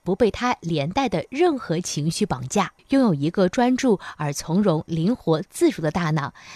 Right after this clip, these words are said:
冥想要做到的就是这一点。总结一下，冥想就是让注意力集中在一处，从而得到身心平静的过程。而就是这个不起眼的状态，通过时间的积累，能够给你的大脑进行大扫除，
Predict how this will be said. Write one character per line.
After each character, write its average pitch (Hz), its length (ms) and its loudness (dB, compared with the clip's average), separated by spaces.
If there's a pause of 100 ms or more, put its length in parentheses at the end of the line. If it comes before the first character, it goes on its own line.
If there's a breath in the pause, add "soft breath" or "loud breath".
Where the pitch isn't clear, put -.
冥 170 180 2
想 156 240 -2 (180 loud breath)
要 208 200 0
做 285 240 0
到 185 180 0
的 160 180 -6
就 330 260 0
是 - 100 -6
这 175 140 0
一 139 100 0
点。 147 240 -4 (260 soft breath)
总 165 220 2
结 170 160 2
一 170 60 2
下， - 260 -4 (380 loud breath)
冥 302 120 4
想 214 200 0
就 254 160 2
是 233 160 -2
让 214 200 4
注 302 160 0
意 254 120 2
力 247 260 0
集 190 180 0
中 294 160 0
在 269 160 0
一 151 160 -2
处， - 300 -2 (300 loud breath)
从 214 240 0
而 165 100 4
得 156 160 -2
到 165 240 2 (240 loud breath)
身 311 320 2
心 320 260 0
平 151 360 -2
静 294 160 2
的 226 40 4
过 170 200 0
程。 151 260 -4 (440 soft breath)
而 254 120 2
就 349 180 4
是 285 240 0
这 302 160 0
个 269 120 2
不 285 160 -2
起 - 160 -4
眼 208 100 0
的 151 100 -2
状 208 240 2
态， 190 280 -4 (280 loud breath)
通 254 200 -2
过 185 240 2
时 165 240 -4
间 202 120 -2
的 175 60 2
积 208 220 0
累， 143 180 0 (240 loud breath)
能 170 220 4
够 214 160 4
给 185 160 0
你 175 100 2
的 156 80 0
大 208 220 0
脑 147 200 0
进 202 280 0
行 185 180 -2
大 240 160 -2
扫 156 180 -6
除， 160 360 -4